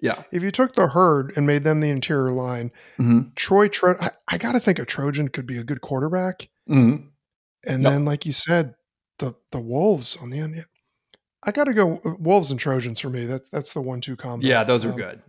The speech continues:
Speaker 1: Yeah.
Speaker 2: the West is definitely stronger in,
Speaker 1: Yeah.
Speaker 2: in terms of mascots having actual football ability.
Speaker 1: <laughs> Yes.
Speaker 2: Yeah.
Speaker 1: All right, Rob, I'm gonna, I'm gonna confess something in the spirit of, um, just annoying the hell out of the, like, football guy fans who are mad,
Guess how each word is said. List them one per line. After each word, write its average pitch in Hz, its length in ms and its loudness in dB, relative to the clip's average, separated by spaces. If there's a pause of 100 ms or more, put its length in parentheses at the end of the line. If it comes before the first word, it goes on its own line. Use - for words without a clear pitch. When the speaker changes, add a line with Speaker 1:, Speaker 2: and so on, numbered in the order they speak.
Speaker 1:
Yeah. 107 180 -8
Speaker 2:
the 165 80 -6
West 202 280 0
is 160 120 -2
definitely 147 280 -4
stronger 127 480 -10 (240)
in, 135 120 -8
Speaker 1:
Yeah. 85 180 -6
Speaker 2:
in 131 140 -8
terms 131 260 -6
of 123 180 -6 (400)
mascots 147 540 -6
having 135 280 -2
actual 127 380 -8
football 120 460 -6
ability. 123 440 -10 (320)
Speaker 1:
<laughs> 190 80 2 (400)
Yes. - 580 -8 (540)
Speaker 2:
Yeah. 208 200 -10
Speaker 1:
All 147 80 4
right, 139 120 4
Rob, 127 320 0
I'm 147 120 -2
gonna, 147 260 -2 (220)
I'm 147 100 -8
gonna 143 140 -8
confess 131 420 -2
something 120 440 -2
in 127 180 -2
the 120 80 -2
spirit 123 420 0
of, 117 240 0
um, 113 300 -4 (460)
just - 260 0
annoying 117 480 4
the 110 80 0
hell 113 200 2
out 110 120 2
of 107 160 -4
the, 107 80 0
like, 107 200 -4
football 113 520 4
guy 107 260 2
fans 107 400 -2
who 110 100 0
are 107 100 2
mad, 110 440 -2